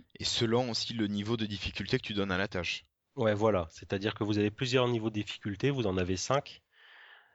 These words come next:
Speaker 2: Et donc, euh, plus les ta-, la tâche est difficile, euh, plus vous gagnez d'expérience. Alors après, euh, enfin, je veux dire, même pour une tâche basique, on peut la, on peut dire qu'elle est,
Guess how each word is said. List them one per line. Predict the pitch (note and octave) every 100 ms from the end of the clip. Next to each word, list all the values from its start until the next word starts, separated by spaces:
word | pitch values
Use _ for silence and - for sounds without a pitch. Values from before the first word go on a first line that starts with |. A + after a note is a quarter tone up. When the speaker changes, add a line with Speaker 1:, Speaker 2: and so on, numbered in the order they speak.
| -
Speaker 2:
Et | G2 F#2+ F#2+ F#2 F#2+
donc, | G2+ G#2 -
euh, | F#2+
plus | F#2+ - B2 B2
les | A2+ G#2+
ta-, | A#2 A#2
la | A#2 A2
tâche | G#2+ A#2 A#2
est |
difficile, | G#2 G#2+ - G#2 - C3+ C3+
euh, | G2+ F#2+ F#2+ F#2 F2+ F2+ F2+
plus | - A#2
vous | A2
gagnez | G#2 G2+ G#2
d'expérience. | G2+ - G2 F#2+ F#2 - -
Alors | F2+ F#2
après, | F#2+ - A2+ A2
euh, | F#2+ F2+ F2 F2
enfin, | E2+ - F2 - -
je | G#2
veux | F#2+
dire, | G2+ G#2
même | G2+ G2+
pour | F#2+ G2
une | G2+
tâche | G2+ G2
basique, | G2 G2 A2+ -
on | F#2
peut | -
la, | G2 F2+ F2+ F2+ F2 E2+
on | F2 E2+
peut | - F2+
dire | F2 F#2+ F#2
qu'elle | - F2
est, | E2+ E2 E2